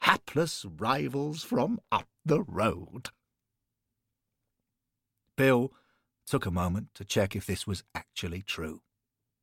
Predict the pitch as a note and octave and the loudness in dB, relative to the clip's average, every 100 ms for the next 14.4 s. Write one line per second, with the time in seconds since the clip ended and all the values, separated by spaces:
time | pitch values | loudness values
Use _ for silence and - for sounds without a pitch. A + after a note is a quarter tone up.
0 | _ _ _ _ _ - B2 - D3 D#3 | _ _ _ _ _ 0 0 4 2 4
1 | C3+ - D3+ F3+ - A2 - C3 D#3 - | 0 4 2 4 2 2 2 -2 -4 -8
2 | - - _ - A2+ - A#2+ - C3 G#2 | -16 -20 _ -4 -2 0 0 0 -4 0
3 | F#2+ G2 A2 A2 C#3 C#3+ D3+ A2 C3+ C#3+ | 2 4 4 2 0 0 2 2 0 -4
4 | - D3 D3 C#3+ F#2 E2 E2 E2+ E2+ - | -6 -4 -4 -4 -6 -6 -6 -6 -8 -10
5 | _ _ _ - A2 F3+ - D#2 G2 G2+ | _ _ _ 0 4 4 4 -4 -4 -2
6 | G#2+ B2 B2+ B2 - - A#2+ A#2 A#2+ A#2+ | 0 2 2 -2 -4 -4 2 2 2 2
7 | A#2+ A#2+ - - F#3 F2 F2+ A2+ - C3+ | 2 2 -2 0 0 0 -2 -4 0 0
8 | C3+ - - D#3+ E2+ F#2 A#2+ A#2+ A2+ A#2 | 0 -2 0 0 0 -4 -2 0 2 2
9 | B2 A2+ G2 E2+ G2 G#2 G2+ A2+ F#2+ - | 0 -2 -2 0 0 0 -4 -6 -8 -6
10 | F#2+ F#2+ F#2 F2 D#2+ - _ _ _ _ | -4 -4 -4 -6 -10 -18 _ _ _ _
11 | _ _ _ _ _ - E2+ D#2 F2 E2 | _ _ _ _ _ -10 -6 -4 -2 -2
12 | D#2+ - D#3+ D3+ E2+ D#2 E2+ D#2 E2 - | -4 -2 0 2 -2 -4 -4 -4 -6 -10
13 | - _ _ _ _ _ C3 C3 F3 E3+ | -14 _ _ _ _ _ -4 -2 0 2
14 | E3 F#2+ D#2 - | 4 4 0 -12